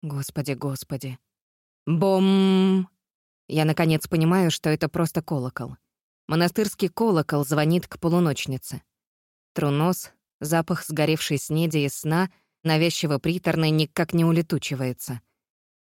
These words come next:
Снова падаю на холодную кровать, укрываясь головой хлипким, сто раз стиранным одеялом. Ресницы намокают от слез, глаза режет. Еще пару секунд, Господи, пару. Зажмуриваюсь, выдыхаю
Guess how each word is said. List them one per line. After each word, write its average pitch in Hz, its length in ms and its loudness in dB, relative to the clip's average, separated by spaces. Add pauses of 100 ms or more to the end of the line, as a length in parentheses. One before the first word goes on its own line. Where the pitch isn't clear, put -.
(100)
Снова 156 380 0
падаю 147 420 0
на 143 80 0
холодную 143 520 0
кровать, 147 440 -2
укрываясь 147 520 -2
головой 143 420 0
хлипким, 165 600 -2 (340)
сто - 360 -2
раз 175 200 0
стиранным 143 640 -2
одеялом. 131 640 -2 (640)
Ресницы 175 560 -2
намокают 156 560 0
от 127 120 -4
слез, 151 380 -4 (380)
глаза 156 420 2
режет. 143 460 -2 (680)
Еще 156 260 -8
пару 160 260 0
секунд, 156 400 -4
Господи, 143 480 -6 (120)
пару. 156 340 -2 (600)
Зажмуриваюсь, 156 760 2
выдыхаю 170 560 0